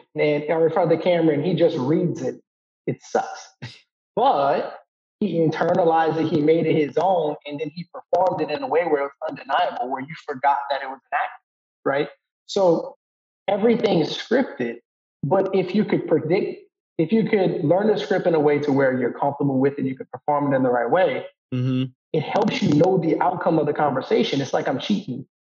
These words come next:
Speaker 1: I have the test, I have the answers in front of my face.
Speaker 2: <laughs>
Speaker 1: Every sale is a lot the same if you say most of the same thing.
Speaker 2: Yep.
Speaker 1: You get very basic objections to where I may get one or two objection on a call,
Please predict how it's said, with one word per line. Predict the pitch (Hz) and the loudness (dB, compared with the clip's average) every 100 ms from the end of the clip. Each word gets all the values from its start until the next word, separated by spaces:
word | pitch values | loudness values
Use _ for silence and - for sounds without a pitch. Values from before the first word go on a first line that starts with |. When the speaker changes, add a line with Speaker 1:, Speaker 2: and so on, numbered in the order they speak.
| - | -2
Speaker 1:
I | |
have | 165 214 185 | 0 2 2
the | 175 - | 0 0
test, | 208 - | -2 0
I | - | 0
have | 185 | 0
the | 170 | 2
answers | 170 175 156 | 2 2 2
in | 151 | 2
front | - | 2
of | 143 | 0
my | 131 - | 0 0
face. | 175 - - _ - 165 | 0 -2 -6 _ -6 -2
Speaker 2:
<laughs> | 151 156 - _ _ 180 | -2 -2 -6 _ _ 0
Speaker 1:
Every | 180 202 | 2 0
sale | - 190 190 180 | 2 4 4 4
is | 165 | 4
a | |
lot | 143 156 170 139 | 4 4 2 -2
the | 147 | -2
same | 180 175 139 131 | 0 2 0 -2
if | 151 147 | -2 -2
you | 151 | -2
say | 135 - 185 170 139 135 | -4 -2 0 2 2 0
most | 143 165 170 - | 0 2 2 0
of | 156 | 0
the | - | 0
same | 151 131 127 | -2 -2 -4
thing. | 139 - _ _ 135 | -6 -8 _ _ -2
Speaker 2:
Yep. | 135 - _ | 0 -2 _
Speaker 1:
You | 165 156 | -12 -4
get | 165 - | -2 2
very | 175 165 131 | 4 4 2
basic | 156 175 175 160 | 2 2 2 2
objections | 151 139 180 175 143 131 - | 2 2 0 0 -2 -4 -2
to | 147 | 0
where | 135 135 131 - - _ _ | 2 2 0 -4 -16 _ _
I | 170 | -2
may | 160 170 170 | 2 2 2
get | 165 | 0
one | 147 156 151 | 2 2 0
or | 123 | 0
two | 160 | 2
objection | 143 135 143 - 143 | 2 2 0 0 0
on | 135 | 0
a | |
call, | 135 156 143 131 - | 0 0 2 0 -2